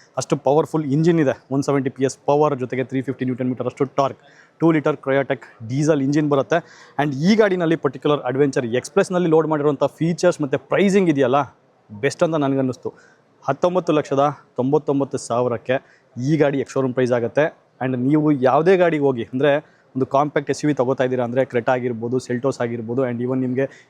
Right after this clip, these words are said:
ಎಕ್ಸ್ ಯು ವಿ ಸೆವೆನ್ ಡಬಲ್ ಓ ಆಗಿರ್ಬೋದು, even Alcazars ಸಿಗುತ್ತೆ. So, ಅದಕ್ಕೆ ಕಂಪೇರ್ ಮಾಡಿದಾಗ ಯಾವ ಪ್ರೈಸ್ ರೇಂಜಲ್ಲಿ ಈ ಗಾಡಿ ಲಾಂಚ್ ಆಗಿದೆ ಅಲ್ವಾ, value for money variant ಅಂತ ನನಗನ್ನಿಸ್ತಾ ಇದೆ. ಈ ವಿಡಿಯೋನ ಕಂಪ್ಲೀಟ್ ಆಗಿ ನೋಡಿದ್ರೆ ನೀವು ಕೊನೆಯಲ್ಲಿ ಹೇಳ್ತೀರಾ ಇದು value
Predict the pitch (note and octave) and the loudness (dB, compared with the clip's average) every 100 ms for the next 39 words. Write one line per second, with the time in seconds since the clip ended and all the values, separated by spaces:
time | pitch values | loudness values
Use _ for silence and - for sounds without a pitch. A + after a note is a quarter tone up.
0 | B2+ - C#3+ C#3 A#2 C#3+ C#3+ C#3 C3+ B2+ | -12 -2 0 2 0 0 0 0 2 2
1 | B2 A#2+ B2+ C#3+ - - A#2 A#2+ C#3+ B2+ | 0 -6 0 0 -2 -8 -6 -2 -2 -4
2 | A#2+ C3 D3 D3+ C#3 C3 A#2+ D#3 - - | -4 -2 0 -2 -2 -4 -2 -2 -4 -12
3 | _ _ F#3 F#3+ _ _ B2+ D#3+ A3 D3+ | _ _ -4 -4 _ _ -4 -2 -2 -2
4 | D#3+ G#3+ G#3 F#3 D3+ B2+ D3+ F3+ B2 B2 | 0 2 2 0 0 0 0 -2 0 0
5 | D#3 G3 D#3+ E3 F3 E3 E3+ C#3+ G3 G#3+ | 2 2 2 2 0 2 0 0 2 2
6 | F3+ D3+ D3 C#3+ C#3 C3 A#2 C#3 - _ | 4 0 0 -4 0 0 0 -2 -2 _
7 | _ _ B2+ D3 D#3+ D3 D3 A#2+ C3 D#3+ | _ _ -2 0 0 0 -2 0 0 2
8 | D#3 D3 C3+ C3+ A#2 B2 D3 C#3+ - A#2+ | 2 2 -2 -4 -4 -2 0 0 0 0
9 | E3 - _ _ _ D3 F3 G3+ G3 E3+ | 0 -2 _ _ _ 2 4 4 2 0
10 | E3+ E3+ D#3 C#3+ B2+ F#3 - _ B2+ D3+ | 2 2 2 0 0 -2 -4 _ 0 2
11 | D#3 C#3+ C#3+ C#3+ B2+ C#3+ C3+ D3 C#3+ B2+ | 2 2 2 2 0 0 0 0 0 0
12 | B2+ C3+ | 0 0